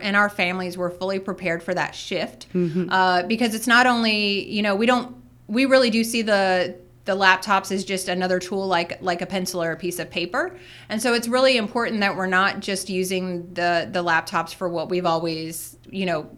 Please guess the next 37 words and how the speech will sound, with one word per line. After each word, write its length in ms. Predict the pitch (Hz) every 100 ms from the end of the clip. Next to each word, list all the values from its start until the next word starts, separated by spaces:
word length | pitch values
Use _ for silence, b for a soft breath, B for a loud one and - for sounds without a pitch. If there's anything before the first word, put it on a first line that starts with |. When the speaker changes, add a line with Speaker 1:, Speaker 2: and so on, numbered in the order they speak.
| - -
Speaker 1:
substituting 640 | - 226 233 226 220 202
it 140 | 175 -
for 120 | 170
a 80 | 160
worksheet, 560 | 160 160 - 131 - -
let's 240 | 160 -
say. 340 | - - - - -
Speaker 2:
Mm-hmm. 220 | 185 165
Speaker 1:
Uh, 340 | 185 175 165 -
so, 540 | - 262 240 220 208 -
so 200 | - 247
that 300 | 247 285 -
involved 400 | 226 208 208 202
a 60 |
lot 220 | 190 185
of 100 | 190
time 340 | 185 190 185 180
and 140 | 151
planning. 540 | - 175 156 165 214 247 B B
We 160 | 220 214
adopted 400 | 208 185 190 190
a 80 |
lot 180 | 175 175
of 100 | 170
new 140 | 170 170
digital 400 | 175 175 175 160
curriculum 640 | - 170 160 233 226 226
last 280 | 214 220 -
year 120 | 226
to 80 | 214
go 160 | 180
along 320 | 165 156 165
with 100 | 214 220
that 280 | 208 214
so 160 | - 185
that, 380 | 170 156 - -
uh, 360 | 160 147 143